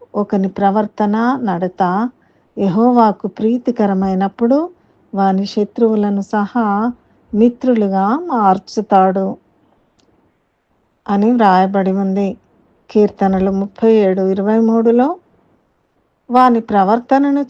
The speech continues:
చూచి యెహోవా ఆనందిస్తాడు" అని వ్రాయబడి ఉంది. ఈ సందర్భంగా దేవుడు మనతో మాట్లాడుచున్న దైవాంశము మొదటి తిమోతి నాలుగు పన్నెండు. "నీ యవ్వనమును బట్టి ఎవడును నిన్ను తృణీకరింపనీయకుము."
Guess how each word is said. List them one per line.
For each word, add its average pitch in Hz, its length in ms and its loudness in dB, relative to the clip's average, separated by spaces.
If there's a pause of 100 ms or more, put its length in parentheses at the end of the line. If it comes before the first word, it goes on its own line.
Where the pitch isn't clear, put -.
చూచి 180 280 -4
యెహోవా 196 680 -2 (100)
ఆనందిస్తాడు" 202 920 -2
అని 190 500 -4
వ్రాయబడి 196 680 -4
ఉంది. 196 320 -4 (560)
ఈ 254 160 2
సందర్భంగా 226 840 2
దేవుడు 208 520 0
మనతో 226 460 -2
మాట్లాడుచున్న 202 800 -2
దైవాంశము 202 760 -4 (600)
మొదటి 247 400 2
తిమోతి 202 580 -2
నాలుగు 202 680 -2 (100)
పన్నెండు. 202 540 0 (560)
"నీ 269 280 6
యవ్వనమును 254 540 4
బట్టి 214 320 -2
ఎవడును 214 640 -2 (440)
నిన్ను 262 300 4
తృణీకరింపనీయకుము." 214 1600 -2